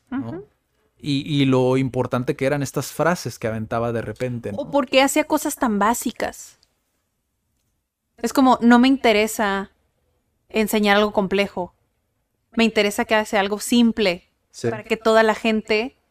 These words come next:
Speaker 2: que ese es mi mensaje, ¿no? Por ejemplo, si soy Bob Ross, que ese es mi mensaje, cualquiera puede hacerlo.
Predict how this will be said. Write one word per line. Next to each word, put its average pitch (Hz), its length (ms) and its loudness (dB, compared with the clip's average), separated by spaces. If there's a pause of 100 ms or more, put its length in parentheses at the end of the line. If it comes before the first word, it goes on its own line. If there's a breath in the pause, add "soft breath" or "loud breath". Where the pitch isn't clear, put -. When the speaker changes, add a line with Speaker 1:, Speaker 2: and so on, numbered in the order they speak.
(240)
Speaker 2:
que 208 120 2
ese 196 160 0
es 196 80 -6
mi 214 160 2
mensaje, 190 640 -2
¿no? 196 360 -4
Por 185 120 -4
ejemplo, 180 280 -8
si 175 240 -6
soy 180 360 -4
Bob 170 220 -4
Ross, - 260 -10
que - 80 -8
ese 208 120 -4
es 208 40 -2
mi 226 120 4
mensaje, 208 400 -2
cualquiera 214 440 2
puede 214 300 2
hacerlo. 202 600 -2